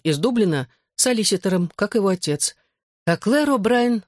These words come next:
будет крайне трудно стать кем-либо вообще. Анжела расправила плечи. Трудно,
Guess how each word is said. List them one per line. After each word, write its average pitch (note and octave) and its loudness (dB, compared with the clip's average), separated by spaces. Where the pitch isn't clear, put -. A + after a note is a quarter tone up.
будет G3 0
крайне B3+ 0
трудно A3 0
стать - -2
кем-либо G3 0
вообще. E3 -2
Анжела F#3 2
расправила E3+ 0
плечи. C#3 -6
Трудно, B3+ 0